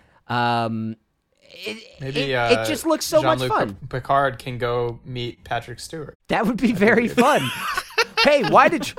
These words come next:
Speaker 1: why did you decide to revive this franchise?" "So you could exist!" And then it's Back to the Future. Picard disappears from all episodes of Star Trek Picard. I don't know, man.
Speaker 2: <laughs>
Speaker 1: Like, it's, I can't find a way to des-, I can't find the words to describe it i-, in an exciting way, but watching the trailer, I was just like,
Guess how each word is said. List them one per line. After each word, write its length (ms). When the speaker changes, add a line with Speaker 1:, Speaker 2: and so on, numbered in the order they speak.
Speaker 1:
why 180
did 180
you 100
decide 360
to 80
revive 420
this 160
franchise?" 640
"So 100
you 220
could 180
exist!" 840
And 140
then 80
it's 140
Back 240
to 100
the 80
Future. 520
Picard 360
disappears 520
from 180
all 200
episodes 460
of 80
Star 200
Trek 200
Picard. 340
I 120
don't 100
know, 160
man. 260
Speaker 2:
<laughs> 60
Speaker 1:
Like, 300
it's, 340
I 100
can't 260
find 200
a 60
way 140
to 80
des-, 280
I 80
can't 200
find 160
the 60
words 180
to 80
describe 400
it 220
i-, 40
in 160
an 100
exciting 400
way, 140
but 140
watching 300
the 100
trailer, 380
I 60
was 100
just 180
like, 200